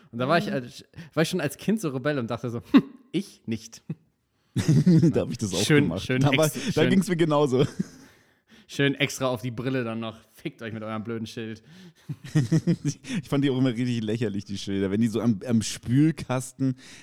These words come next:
Speaker 2: da angebracht waren, wo die Brille dann so vorgeht, dass, dass man, wenn man die runter macht, das auch ja noch mal sieht.
Speaker 1: Ja, voll. Vor allen Dingen,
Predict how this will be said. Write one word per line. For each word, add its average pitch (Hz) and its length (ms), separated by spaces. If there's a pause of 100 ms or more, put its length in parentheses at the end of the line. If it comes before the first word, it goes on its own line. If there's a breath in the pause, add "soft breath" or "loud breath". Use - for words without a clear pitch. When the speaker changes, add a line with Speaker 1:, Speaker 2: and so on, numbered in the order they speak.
(120)
Speaker 2:
da 120 200
angebracht 120 480
waren, 117 140
wo 113 80
die 113 80
Brille 107 360
dann 95 180
so 85 140
vorgeht, 104 500
dass, 90 240
dass - 220
man, 101 160
wenn 107 100
man 113 120
die 101 100
runter 120 300
macht, 104 220
das 107 120
auch 95 100
ja 123 240
noch 110 140
mal 107 120
sieht. 92 320 (1300)
Speaker 1:
Ja, 143 200
voll. 143 320 (760)
Vor 139 140
allen 151 80
Dingen, 151 180